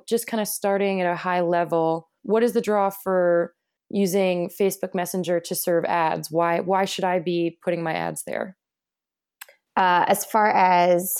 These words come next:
Speaker 2: the draw and, like, appeal of m-, using, you know, Facebook Messenger as a platform to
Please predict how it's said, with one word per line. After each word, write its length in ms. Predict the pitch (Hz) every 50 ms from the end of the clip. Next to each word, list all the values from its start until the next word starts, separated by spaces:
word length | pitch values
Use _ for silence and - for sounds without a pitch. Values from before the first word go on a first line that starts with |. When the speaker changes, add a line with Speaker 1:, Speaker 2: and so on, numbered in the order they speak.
| - - - -
Speaker 2:
the 80 | - 185
draw 400 | 165 - 208 220 226 220 196 180
and, 120 | 180 165
like, 100 | 170 165
appeal 340 | - - - - 277 285 277 247
of 140 | 214 196 185 - 160
m-, 140 | 175 180 190 170
using, 540 | 196 185 180 180 175 165 165 165 - -
you 100 | 170 175
know, 200 | 160 160 160 156 - -
Facebook 340 | 165 160 - 180 165 165 - - _ _
Messenger 680 | 175 170 175 165 - 170 165 160 156 160 156 156 156 156
as 140 | - - 175
a 40 | 160
platform 460 | - - 160 - - - 165 165 160
to 500 | 160 - - 160 156 151 151 147 143 -